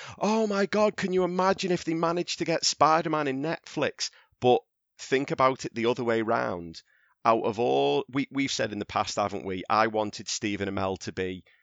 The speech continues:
Justice League's Green Arrow in the films. I wanted Grant Gustin to be the Flash. You could realistically take the Marvel Netflix Kingpin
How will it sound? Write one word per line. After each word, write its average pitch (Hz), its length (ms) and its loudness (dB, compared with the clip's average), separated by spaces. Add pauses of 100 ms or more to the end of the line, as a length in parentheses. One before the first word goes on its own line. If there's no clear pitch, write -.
(540)
Justice - 480 -4
League's 98 300 -4
Green 98 260 -4
Arrow 95 280 -2
in 95 80 -4
the 92 80 -6
films. 92 400 -2
I 98 140 6
wanted 95 500 -4
Grant 95 320 -6
Gustin 92 480 -8
to - 120 -12
be 92 360 -6
the 92 80 -14
Flash. - 560 -4 (1000)
You 113 220 -4
could 131 240 -6 (100)
realistically 127 800 2
take 98 640 -6 (420)
the 101 80 -2
Marvel 120 460 4
Netflix - 640 -2
Kingpin 110 640 -4